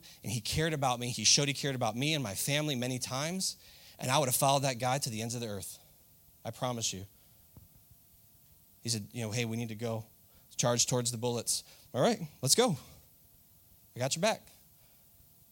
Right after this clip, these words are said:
Why? Because he was a great leader. And so husbands, be great leaders.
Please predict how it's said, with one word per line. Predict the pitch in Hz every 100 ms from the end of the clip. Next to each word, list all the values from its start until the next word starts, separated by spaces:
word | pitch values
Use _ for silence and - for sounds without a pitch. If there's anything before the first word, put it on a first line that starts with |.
| -
Why? | 143 180
Because | 151 135
he |
was | 117
a | 104
great | 117 113
leader. | 117 98 87 - - - - - - - - - - -
And | 143
so | 123
husbands, | 160 165 180 190 - - - - - - - - - - -
be | 139
great | 143 135
leaders. | 135 131 117 120 -